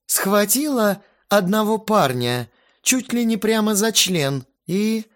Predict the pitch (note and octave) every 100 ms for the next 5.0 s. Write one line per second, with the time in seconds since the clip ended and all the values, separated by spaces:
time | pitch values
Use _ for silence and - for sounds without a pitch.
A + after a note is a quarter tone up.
0 | _ _ - G3+ G#3 G#3 - G#3+ G#3+ G#3+
1 | G3 G#3+ A3 A#3 A#3+ - C#3 C3 A2+ _
2 | _ - F3 F3 G#3+ G#3 D#3+ F#3+ G3 F#3
3 | _ _ _ - D3 G3+ G#3+ G3 - E3
4 | C#3 A2 G2 C#3 A3 G#3 - F#3 F#3 F3+